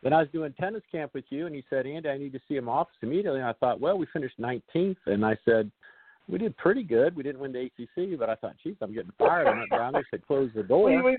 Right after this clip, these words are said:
Speaker 2: thought we were getting
Speaker 1: And I
Speaker 2: fired
Speaker 1: closed
Speaker 2: if we weren't, yeah,
Speaker 1: Yeah,
Speaker 2: top
Speaker 1: and he
Speaker 2: ten.
Speaker 1: said, "Close the door." Well, he closed, said, "Close the door." And I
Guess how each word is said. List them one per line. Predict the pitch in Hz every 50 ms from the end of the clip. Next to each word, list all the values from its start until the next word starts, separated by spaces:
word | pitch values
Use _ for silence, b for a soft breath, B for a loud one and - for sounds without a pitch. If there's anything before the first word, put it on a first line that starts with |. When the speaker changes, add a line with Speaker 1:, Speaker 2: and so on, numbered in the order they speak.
| -
Speaker 2:
thought | - 269 254 254 254
we | 254
were | 247 254
getting | 254 233 214
Speaker 1:
And | 165 165
I | 160
Speaker 2:
fired | - 247 247 254 247 247 233 214
Speaker 1:
closed | 196 -
Speaker 2:
if | 277
we | 370 196
weren't, | 196 202 214 214 202 160 165
yeah, | 233 - 196 196 208 269 - -
Speaker 1:
Yeah, | 233 262 285
Speaker 2:
top | 233 202 196 - -
Speaker 1:
and | - -
he | 262
Speaker 2:
ten. | 269 254 -
Speaker 1:
said, | - 320 302 175 - -
"Close | 294 294 311 294 320 320
the | 254 226
door." | 180 208 247 294 330 320 285 247
Well, | 240 262 269
he | 269 262
closed, | - - 294 285 285 254 -
said, | 262 247 233
"Close | - 262 262 262 254 -
the | - 233
door." | 208 254 277 294
And | 269 254
I | 233